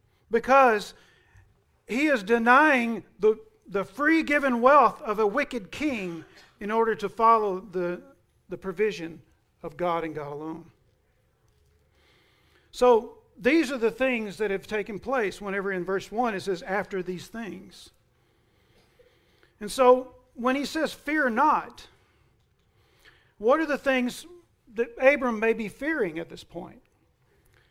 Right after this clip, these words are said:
Well, it could be that these kings that he has defeated might not be too happy about it. They may, they may de-, decide to come back and retaliate against him. It could be that he's possibly around eighty-five years old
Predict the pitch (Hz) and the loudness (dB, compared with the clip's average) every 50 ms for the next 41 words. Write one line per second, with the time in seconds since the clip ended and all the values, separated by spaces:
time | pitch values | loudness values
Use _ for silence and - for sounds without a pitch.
0 | _ _ _ _ _ - 220 240 254 247 - 294 349 - 247 269 240 233 233 226 | _ _ _ _ _ -2 0 2 2 2 0 -2 -2 0 0 -2 -2 -2 -4 -4
1 | 202 233 226 190 - - - - 311 320 294 254 226 220 208 180 190 214 196 190 | -4 -6 -6 -6 -8 -8 -2 0 2 2 2 0 -2 -6 -6 -4 -4 -4 -4 -2
2 | 226 233 220 180 170 185 - - 285 302 294 208 196 185 175 185 196 202 240 240 | -4 -4 -4 -4 -6 -10 -8 -6 -4 -4 -2 -2 -2 -2 -2 -2 -2 -2 -2 -4
3 | 202 190 196 196 185 175 180 202 208 185 226 277 285 - 220 196 147 165 143 156 | -6 -8 -8 -6 -8 -8 -8 -10 -8 -6 -4 -4 -4 -6 -8 -10 -10 -10 -10 -12
4 | - - 220 _ _ _ _ _ _ _ _ _ _ _ _ _ - 190 190 196 | -14 -16 -20 _ _ _ _ _ _ _ _ _ _ _ _ _ -8 -6 -4 -2
5 | 220 269 302 - 240 277 302 277 262 269 262 214 233 226 247 - - 185 202 - | -2 -2 2 4 4 4 4 4 2 0 2 2 2 0 0 -4 -10 -12 -8 -2
6 | - 277 247 240 233 226 220 - 233 254 226 208 196 254 269 233 214 208 - - | 2 4 4 4 2 0 -4 -4 -2 -4 -2 2 4 4 4 4 4 2 -2 -6
7 | - - _ _ _ _ _ _ - 220 220 233 220 226 254 277 294 311 294 254 | -12 -20 _ _ _ _ _ _ -8 -6 -4 -4 -4 -2 0 2 2 4 4 2
8 | 226 202 190 165 - - - _ _ _ _ _ 202 185 180 202 196 175 - - | 2 0 -2 -4 -6 -10 -18 _ _ _ _ _ -12 -10 -8 -8 -8 -8 -10 -12
9 | 190 190 - 180 185 - _ _ _ _ _ _ _ _ _ _ _ _ _ _ | -12 -12 -12 -14 -18 -20 _ _ _ _ _ _ _ _ _ _ _ _ _ _
10 | _ _ _ _ _ _ _ _ _ _ _ _ _ _ _ _ _ _ _ _ | _ _ _ _ _ _ _ _ _ _ _ _ _ _ _ _ _ _ _ _
11 | _ _ _ - 247 240 - 294 311 240 262 269 269 240 240 220 185 233 254 - | _ _ _ -12 -10 -4 -4 -4 -2 0 0 0 2 2 2 2 2 0 -4 -4
12 | - - 254 269 254 - 247 240 233 226 233 247 214 196 226 240 233 226 233 233 | 0 2 2 2 2 0 -2 -2 -2 -2 0 -2 -2 0 2 2 2 2 0 -2
13 | 285 240 254 269 262 269 247 - - 254 254 254 262 247 240 233 233 240 226 185 | -2 0 0 0 -2 -4 -6 -2 0 2 4 4 4 2 2 0 -2 -4 -2 0
14 | 220 262 277 247 208 202 240 240 | 2 2 4 2 2 0 -2 -6